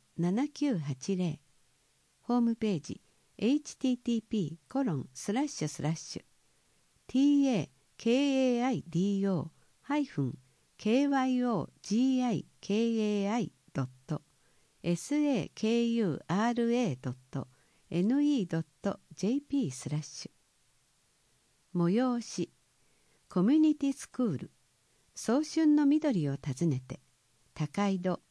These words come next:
下高井戸の散策。冬の終わりとともに草木の緑が芽吹き始める高井戸、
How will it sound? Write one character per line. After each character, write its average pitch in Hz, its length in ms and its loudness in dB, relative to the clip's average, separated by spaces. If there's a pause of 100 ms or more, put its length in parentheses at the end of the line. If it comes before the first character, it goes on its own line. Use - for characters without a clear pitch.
下 208 320 -2
高 311 340 -2
井 262 80 0
戸 165 120 -4
の 127 160 -4
散 139 280 -6
策。 - 380 -10 (1300)
冬 196 300 2
の 262 240 2
終 220 40 0
わ 240 120 2
り 233 100 -2
と 233 140 -6
と 233 140 -4
も 190 140 0
に 156 220 -2 (280)
草 - 280 -2
木 240 160 0
の 208 120 4
緑 214 400 2
が 165 260 -2
芽 156 160 2
吹 240 280 -4
き - 20 -2
始 254 300 -2
め 285 160 4
る 156 180 0 (240)
高 190 360 -4
井 185 100 0
戸、 180 180 -2